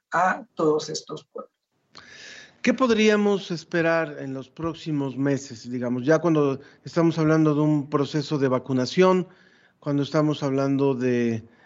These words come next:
Speaker 2: de atención preventiva también y de atención a quienes han resultado contagiados? ¿Qué podríamos esperar en los próximos meses? ¿Y qué tendrían que estar haciendo o previendo los gobiernos locales en el caso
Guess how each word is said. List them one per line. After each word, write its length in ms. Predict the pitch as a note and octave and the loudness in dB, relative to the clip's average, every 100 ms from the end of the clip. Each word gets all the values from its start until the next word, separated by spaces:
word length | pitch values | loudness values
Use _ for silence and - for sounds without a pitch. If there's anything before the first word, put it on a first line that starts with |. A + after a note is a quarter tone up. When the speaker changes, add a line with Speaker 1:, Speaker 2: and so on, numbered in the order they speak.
| - - | -20 -16
Speaker 2:
de 500 | A#2+ A#2 B2+ B2 A#2+ | -8 2 4 6 4
atención 1040 | B2+ - C3+ C3 - D#3 D3+ D3+ D3+ D3 | 0 2 4 2 2 4 6 6 6 2
preventiva 800 | C#3 B2+ A#2+ A#2 A#2 D#3+ F3+ D3 | 0 0 0 -2 0 2 4 4
también 420 | - A#2+ B2 D3 | 2 0 2 4
y 60 | D#3 | 4
de 100 | C3 | 2
atención 640 | A#2+ B2 A#2 A#2+ C#3+ D3+ C3+ | -2 -4 -6 -2 0 0 -2
a 120 | B2 | -6
quienes 400 | - A#2 A#2 A#2 | -4 -2 -2 0
han 400 | C3+ C#3 C3 - - - _ | 0 2 0 -4 -16 -20 _
resultado 480 | - B2 B2 C#3 C#3+ | -6 -4 0 2 4
contagiados? 520 | C#3 A#2+ B2+ C#3+ C#3+ | 2 -2 0 2 2
¿Qué 120 | C#3+ G#3 | 2 2
podríamos 440 | G#3 F#3+ F#3+ F3 | 2 4 2 0
esperar 420 | D#3+ D#3 D3 D3 | -6 -2 2 2
en 80 | D3 | 0
los 100 | C3+ | -6
próximos 360 | - C#3 D#3 B2+ | -6 -4 -2 -2
meses? 400 | C3+ B2+ D#3+ D#3+ - - - - | -2 -2 -4 -6 -20 -20 -20 -10
¿Y 100 | C#3+ | 0
qué 120 | F#3+ | 2
tendrían 400 | G3 A3+ G#3 A3+ | 4 4 4 0
que 100 | A3 | -2
estar 280 | E3 G3 G#3 | -4 -2 -2
haciendo 460 | G3 - F#3 F#3+ | -2 -2 0 2
o 100 | F3+ | 0
previendo 720 | D#3 C#3 C3+ D#3 D#3+ D#3+ D#3+ D#3+ - - - | 0 -4 0 0 2 0 0 -4 -20 -20 -4
los 200 | C3+ B2 | -2 0
gobiernos 680 | C#3 D3 D3+ D#3 E3 C#3 C3 | 2 2 2 2 0 0 -4
locales 640 | B2+ - D#3 E3 D3 B2+ | -4 0 2 2 0 -2
en 160 | C3+ A#2+ | -4 -4
el 180 | A#2+ A#2+ | -4 -6
caso 480 | C#3 C3 - D3 | -6 -4 -2 -2